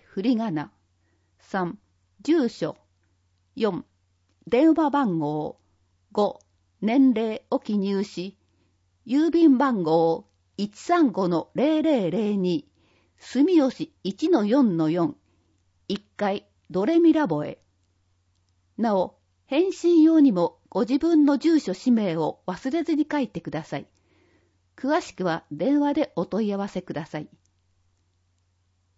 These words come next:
問い合わせ先、地域ケア推進課、地域ケア係。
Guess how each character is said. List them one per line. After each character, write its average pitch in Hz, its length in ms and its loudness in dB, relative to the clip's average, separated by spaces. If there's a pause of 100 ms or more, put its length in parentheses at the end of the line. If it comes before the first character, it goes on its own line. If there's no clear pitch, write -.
問 277 180 -2
い 269 80 -2
合 277 60 -2
わ 262 120 -2
せ 240 120 -6
先、 208 400 -10 (580)
地 339 220 -2
域 330 200 -10
ケ 349 200 -2
ア 226 100 -2
推 208 300 -8
進 190 320 -10
課、 - 280 -10 (360)
地 311 260 -2
域 320 220 -2
ケ 277 200 -2
ア 269 100 0
係。 247 460 -6